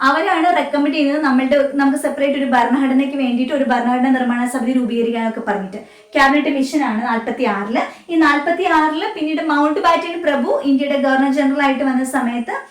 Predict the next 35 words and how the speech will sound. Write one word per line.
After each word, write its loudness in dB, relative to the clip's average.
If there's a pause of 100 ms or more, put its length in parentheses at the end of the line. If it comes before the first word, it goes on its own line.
(280)
നമ്മുടെ, 2
ഏഹ്, 4
വൈസ്രോയി 0
ആയിട്ട് 0
വന്ന 2
സമയത്ത് -4
മൗണ്ട് 0
ബാറ്റൻ 0
പ്രഭു -2
ഒരു 0
പ്ലാൻ 0
കൊണ്ടുവന്നു, 2
ജൂൺ -2
തേർഡ് 0
പ്ലാൻ. -8 (240)
അവിടെ 2
വെച്ചിട്ട് -2
ഇന്ത്യക്ക് -2
എത്രയും 2
പെട്ടെന്ന് 0
തന്നെ, 2
ഏഹ്, 0
സ്വാതന്ത്ര്യം 0
തരാനായിട്ട് 0
അവർ 0
തീരുമാനം 0
എടുക്കുകയും -2 (340)
ഇന്ത്യ 4
പാകിസ്ഥാൻ 2
ഡിവിഷൻ -2
അവസാനം 0
സപ്പോർട്ട് 0
ചെയ്യേണ്ടി 2
വരികയൊക്കെ 0
ചെയ്തു. -2